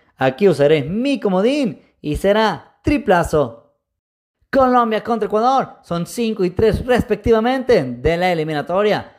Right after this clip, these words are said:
pero un punto de diferencia entre ellos nada más.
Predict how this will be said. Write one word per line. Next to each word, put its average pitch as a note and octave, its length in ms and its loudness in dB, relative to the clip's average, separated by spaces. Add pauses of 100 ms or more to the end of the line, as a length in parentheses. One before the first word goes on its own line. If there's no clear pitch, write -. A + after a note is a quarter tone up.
(140)
pero D3 340 2
un C#4 360 0
punto C#4 340 2
de F3+ 60 4
diferencia F#3+ 480 0
entre F#3 280 0
ellos F#3 180 2
nada E3+ 160 -4
más. F#3+ 360 -2